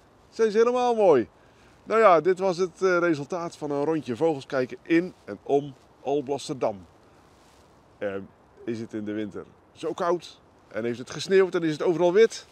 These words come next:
dan, eh, dan kan ik je alleen maar aanraden om lekker naar buiten te gaan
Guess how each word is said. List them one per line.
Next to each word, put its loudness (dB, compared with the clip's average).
dan, -4
eh, -4
dan -12
kan -12
ik -12
je -10
alleen -6
maar -10
aanraden -8
om -16
lekker -12
naar -8
buiten -4
te -18
gaan -16